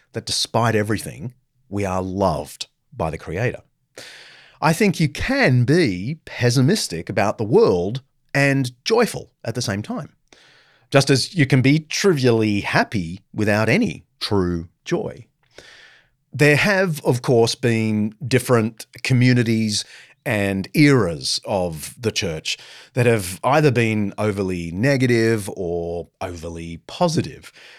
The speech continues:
And it sounds like maybe you've come into contact with the second kind of Christian community. And I agree, it can be exhausting to be urged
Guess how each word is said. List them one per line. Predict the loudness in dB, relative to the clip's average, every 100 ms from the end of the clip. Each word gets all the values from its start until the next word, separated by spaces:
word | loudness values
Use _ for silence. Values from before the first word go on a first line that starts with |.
| _
And | -10
it | -6
sounds | -4 0 2 2 2
like | 2 2
maybe | 2 2 2
you've | 2 2 2
come | 2
into | 2 0
contact | -2 -4 -2 -4 -4 -6
with | -6 -4
the | -4 -4
second | -2 -2 -2 -8 -10
kind | -8 -8 -10 -18 -10
of | -10 -10 -10
Christian | -8 -8 -10
community. | -10 -10 -10 -12 -18 -20 -20 -20 _
And | -8 -6 0
I | 2
agree, | 2 2 2 0 -4 _ _ _ -12
it | -4
can | 0 2
be | 2 0 -2 -8 _
exhausting | -6 -4 0 2 2 0 -4 -6 -10 _ _
to | -2 2
be | 2 2 0 -4 -8 -2
urged | 2 4 4 2 -2 -6